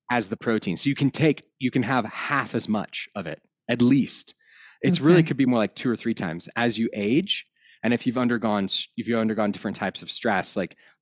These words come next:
Speaker 1: being, uh, pregnant, postpartum, et cetera,
Speaker 2: Mm-hmm.
Speaker 1: even monthly hormonal changes,
Speaker 2: Yeah.
Speaker 1: you'll get even more benefit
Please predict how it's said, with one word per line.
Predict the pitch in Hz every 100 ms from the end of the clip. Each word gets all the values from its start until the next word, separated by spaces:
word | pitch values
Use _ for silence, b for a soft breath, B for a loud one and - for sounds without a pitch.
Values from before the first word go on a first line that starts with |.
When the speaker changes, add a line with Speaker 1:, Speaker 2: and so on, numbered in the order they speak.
| _
Speaker 1:
being, | 107 92 87 -
uh, | 101
pregnant, | - 110 101 90 -
postpartum, | 107 - - 110 104 95 87 82
et | 80
cetera, | - 107 98
Speaker 2:
Mm-hmm. | 208 180 190 170 180
Speaker 1:
even | 202 131 123
monthly | 104 113 110
hormonal | - 98 95 110 104
changes, | - 90 85 82 78 - B B B B
Speaker 2:
Yeah. | 190 180 139
Speaker 1:
you'll |
get | 131 131
even | 120 117
more | 117 123 131 135
benefit | 123 117 113 110 87